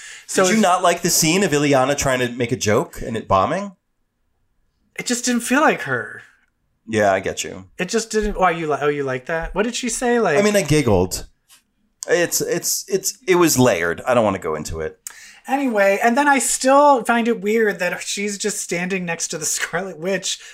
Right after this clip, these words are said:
Speaker 1: when they're now, like,
Speaker 2: <gasps>
Speaker 1: she's considered an
Speaker 2: Oh my
Speaker 1: enemy of
Speaker 2: God,
Speaker 1: Krakoan
Speaker 2: Pretender.
Speaker 1: state. She's
Speaker 2: She's
Speaker 1: the
Speaker 2: like
Speaker 1: great
Speaker 2: their
Speaker 1: pretender.
Speaker 2: Lucifer.
Speaker 1: Yeah. So I wish that was addressed.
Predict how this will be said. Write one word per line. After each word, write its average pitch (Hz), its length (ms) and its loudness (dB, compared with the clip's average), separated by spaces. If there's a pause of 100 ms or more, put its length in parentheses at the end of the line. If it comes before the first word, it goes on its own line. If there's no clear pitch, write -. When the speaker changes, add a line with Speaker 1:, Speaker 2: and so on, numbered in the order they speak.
(120)
Speaker 1:
when 175 180 -6
they're 175 180 -4
now, 165 640 -2
like, 156 160 -2
Speaker 2:
<gasps> 311 160 2
Speaker 1:
she's 349 160 2
considered 175 420 -2
an 156 120 -2
Speaker 2:
Oh - 60 -2
my 190 60 4
Speaker 1:
enemy 214 140 4
of 214 60 2
Speaker 2:
God, 226 300 4 (100)
Speaker 1:
Krakoan 151 100 -6
Speaker 2:
Pretender. 190 800 2
Speaker 1:
state. - 60 -20 (260)
She's - 160 -2
Speaker 2:
She's 220 80 2
Speaker 1:
the 233 80 4
Speaker 2:
like 240 80 2
Speaker 1:
great 170 80 0
Speaker 2:
their 214 100 6
Speaker 1:
pretender. 185 240 2
Speaker 2:
Lucifer. 110 640 0
Speaker 1:
Yeah. 180 280 0 (640)
So - 180 -2
I 196 60 2
wish 254 240 -4
that 196 220 0
was 156 160 -4
addressed. 123 480 -6